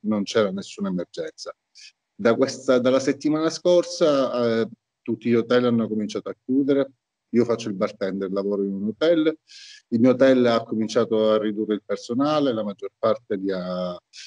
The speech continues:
li ha licenziati, ha sospeso, insomma, il lavoro.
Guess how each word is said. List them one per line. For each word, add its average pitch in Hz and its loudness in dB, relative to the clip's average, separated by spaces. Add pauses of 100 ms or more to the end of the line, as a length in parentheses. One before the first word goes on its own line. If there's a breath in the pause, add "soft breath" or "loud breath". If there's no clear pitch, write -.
(160)
li 104 2
ha 110 8
licenziati, 107 0
ha 98 0
sospeso, 98 -8
insomma, 90 -6
il 95 -2
lavoro. 123 2